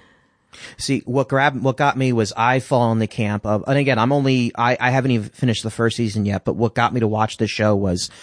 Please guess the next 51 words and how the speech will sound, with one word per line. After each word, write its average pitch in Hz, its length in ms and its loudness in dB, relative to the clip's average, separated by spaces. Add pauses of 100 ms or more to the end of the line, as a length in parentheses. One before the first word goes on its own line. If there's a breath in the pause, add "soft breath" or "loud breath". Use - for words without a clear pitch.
(300 loud breath)
I 123 160 2
fall 143 240 0
into 139 100 2
the 117 100 0
camp 127 300 0
of 107 140 0
the 113 80 0
best 107 280 0
Exorcist 113 520 -4
is 104 220 -4
the 113 120 -2
third 104 240 -2
Exorcist. 151 600 -2 (420 loud breath)
And 110 560 0 (180)
one 131 240 0
of 160 60 2
my 143 120 2
friends 139 360 0
who's 117 220 0
not, 120 240 2
like, 117 160 0
a 110 80 0
crazy 131 560 0
big 123 240 2
horror 120 260 2
person 104 380 -2
was 101 140 -6
like, 95 320 -4 (840 loud breath)
"Yo, 127 280 2
you 113 160 -2
watch 151 160 0
that 160 100 0
show 170 140 2
that, 131 120 -4
you 135 80 2
know, 113 180 2
did, 110 300 -8
did - 160 -6
you 147 60 4
watch 123 280 0
The 135 100 2
Exorcist?" 127 420 -2
And 117 60 2
I - 20 4
was 113 100 2
like, 110 160 0 (320 loud breath)
"Ah, 135 460 -2
nah, 135 340 0
not 123 200 0
really." 131 200 2
Like, 117 220 2